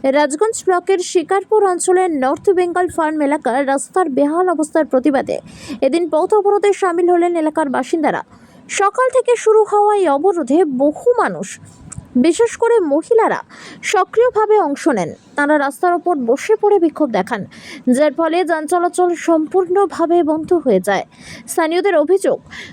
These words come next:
চল্লিশ বছর ধরে রাস্তার অবস্থা অত্যন্ত খারাপ। খানাখন্দে ভরা এই রাস্তা দিয়ে চলাচল করা যেমন কষ্টকর, তেমনি বর্ষার সময় পরিস্থিতি আরও ভয়াবহ হয়ে ওঠে। বহুবার অভিযোগ জানানো হলেও প্রশাসনের পক্ষ থেকে কোনো স্থায়ী পদক্ষেপ নেওয়া হয়নি বলে দাবি তাদের।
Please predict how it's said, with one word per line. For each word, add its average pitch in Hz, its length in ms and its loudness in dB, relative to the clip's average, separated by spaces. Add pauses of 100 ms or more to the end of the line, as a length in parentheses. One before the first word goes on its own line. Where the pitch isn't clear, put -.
চল্লিশ 453 680 2
বছর 349 400 0
ধরে 440 240 2
রাস্তার 359 400 0
অবস্থা 339 460 0
অত্যন্ত 494 600 -2
খারাপ। 208 340 -4 (480)
খানাখন্দে 381 580 0
ভরা 370 260 2
এই 392 100 2
রাস্তা 330 380 -2
দিয়ে 359 160 2
চলাচল 311 460 0
করা 339 240 0
যেমন 311 360 -2
কষ্টকর, - 500 -4 (420)
তেমনি 440 320 2
বর্ষার 349 400 0
সময় 403 360 -2
পরিস্থিতি 359 640 0
আরও 359 360 2
ভয়াবহ 285 580 2
হয়ে 202 160 2
ওঠে। - 240 -6 (500)
বহুবার 370 460 2
অভিযোগ 381 360 0
জানানো 339 380 0
হলেও 311 340 0 (360)
প্রশাসনের 453 560 0
পক্ষ 392 320 0
থেকে 403 320 0
কোনো 349 280 -2
স্থায়ী 330 340 0
পদক্ষেপ 339 440 0
নেওয়া 302 300 0
হয়নি 294 380 2
বলে 294 320 0
দাবি 262 260 -2
তাদের। 190 300 -2